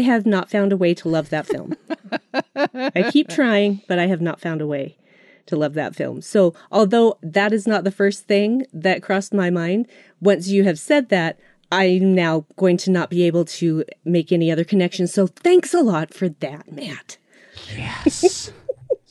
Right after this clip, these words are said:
Speaker 2: Yes. I just, I thought it was, it was really funny. So, um, because I was like, "Wow, this really is a Star Trek Five moment." So,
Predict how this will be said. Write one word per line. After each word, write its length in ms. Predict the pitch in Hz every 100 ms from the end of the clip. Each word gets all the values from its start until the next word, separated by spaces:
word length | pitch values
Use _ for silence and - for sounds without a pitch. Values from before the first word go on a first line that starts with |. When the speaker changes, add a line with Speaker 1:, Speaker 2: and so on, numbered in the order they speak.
| 587 -
Speaker 2:
Yes. 540 | - 156 107 - 139 - - 165 - -
I 100 | 180
just, 300 | 190 214 - _ _
I 100 | 139
thought 340 | 151 123 123 170
it 80 | -
was, 240 | 170 - _ _
it 100 | 135
was 260 | 147 139 -
really 300 | 104 127 156
funny. 480 | 135 117 160 82 90 _ _
So, 540 | - 98 87 90 90 _
um, 460 | 110 92 92 90 92 _ _ _ _ _ _
because 400 | 127 123 131 - - 120
I 120 | 123
was 160 | 123 123
like, 120 | 110 _
"Wow, 360 | 143 151 104 107
this 240 | 120 -
really 380 | 131 139 135 127
is 440 | 131 127 120 - _ _ _ _ _ _ _ _ _ _ 127
a 60 |
Star 260 | 120 139 131
Trek 220 | 143 131
Five 320 | - 101 95 101
moment." 400 | 95 90 87 - - _ _ _ _ _ _ _
So, 440 | - 107 101 95